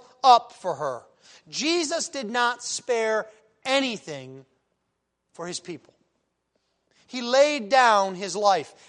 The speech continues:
That is the kind of love that husbands should have for their wives. It means you must sacrifice for the benefit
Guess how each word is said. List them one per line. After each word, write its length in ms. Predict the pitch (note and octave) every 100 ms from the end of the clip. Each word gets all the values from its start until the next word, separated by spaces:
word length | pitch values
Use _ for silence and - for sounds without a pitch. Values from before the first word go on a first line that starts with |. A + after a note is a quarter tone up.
| _
That 320 | F3 D#4 F4+
is 180 | E4 A3+
the 100 | C4+
kind 500 | - C#4 D#4+ E4 D4
of 120 | B3
love 760 | G#3+ A#3 D4+ D4 G#3 F#3 G3 F3 - -
that 160 | A#3+
husbands 840 | - - D#4+ D#4 F#3+ F#3 F3 F3+ - - -
should 240 | - A3+
have 600 | F3+ A#3+ F3+ D3+ D3+ D3 _ _ _
for 100 | F#3
their 140 | G3
wives. 560 | G3 G3 F3 C#3+ - - _ -
It 140 | C#4 B3
means 420 | C4 E4 F4+ A#3+
you 140 | D4
must 320 | C#4 C#4+ C4 -
sacrifice 1040 | - D#4 F4+ F#4 D4+ - A3+ G#3 G#3 - - _
for 220 | - C4+
the 100 | A#3
benefit 800 | F3 G3+ E4 E4+ - A3 G3+ -